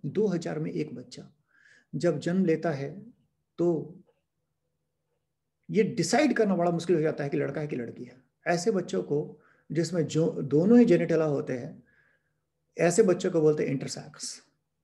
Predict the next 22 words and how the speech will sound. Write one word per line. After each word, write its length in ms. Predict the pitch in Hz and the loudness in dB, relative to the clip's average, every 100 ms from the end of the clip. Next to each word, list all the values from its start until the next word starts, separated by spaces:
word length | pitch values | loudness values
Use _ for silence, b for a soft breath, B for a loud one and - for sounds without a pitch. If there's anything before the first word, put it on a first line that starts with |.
| - | -6
तो 60 | |
बच्चा 300 | 151 165 165 | 0 0 4
इंटरसेक्स 600 | 247 220 220 202 208 190 | 4 4 2 0 -2 -2
होता 220 | 165 156 175 | -2 -2 -2
है 220 | 131 - - - | -4 -10 -14 -6
तो 60 | |
माँ 280 | 151 151 196 | -2 0 0
बाप 140 | 220 202 | 0 0
और 120 | 180 | 0
डॉक्टर 300 | 139 135 170 | 0 -2 -4
दोनों 320 | 127 143 190 | 0 2 4
ही 100 | 196 | 4
सोचते 340 | - 143 - 147 | 2 -4 -6 -8
हैं 180 | 127 - B B B _ | -8 -16 B B B _
कि 100 | 156 | -4
इसको 520 | - 147 - 190 - - _ _ _ - | -2 -2 0 -2 -2 -12 _ _ _ -2
एक 320 | 208 226 - - | 4 4 2 -4
बना 280 | 135 127 | -2 -2
दे, 240 | 123 123 - - | -6 -12 -18 -8
लड़का 360 | 151 151 151 190 | -2 -2 -2 -4
या 120 | 143 | -4
लड़की, 420 | 131 - - - | -4 -8 -16 -20